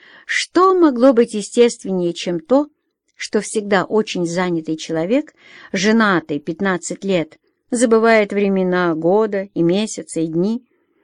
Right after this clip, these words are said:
Аня написала письмо миссис Фауэр,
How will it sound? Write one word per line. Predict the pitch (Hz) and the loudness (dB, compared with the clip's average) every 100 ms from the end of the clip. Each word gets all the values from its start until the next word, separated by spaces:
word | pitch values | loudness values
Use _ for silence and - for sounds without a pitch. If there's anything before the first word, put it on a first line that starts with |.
| _ _ _ _ | _ _ _ _
Аня | 269 294 294 | 4 6 6
написала | 302 302 - 202 180 175 | 6 2 -2 0 0 -2
письмо | 180 - 185 180 175 - _ _ _ _ _ | -6 -8 -2 0 -2 -4 _ _ _ _ _
миссис | 185 185 170 - 180 | -2 -2 -2 -8 -10
Фауэр, | - 190 180 170 170 170 - | -4 0 2 2 0 -4 -8